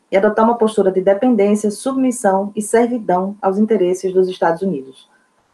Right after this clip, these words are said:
Lula também disse ter aproveitado o isolamento da quarentena para pensar sobre o Brasil e sobre ele mesmo,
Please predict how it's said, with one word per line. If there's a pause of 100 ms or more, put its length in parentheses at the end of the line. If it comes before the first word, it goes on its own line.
(240)
Lula
também
disse
ter
aproveitado
o
isolamento
da
quarentena
para
pensar
sobre
o
Brasil
e
sobre
ele
mesmo,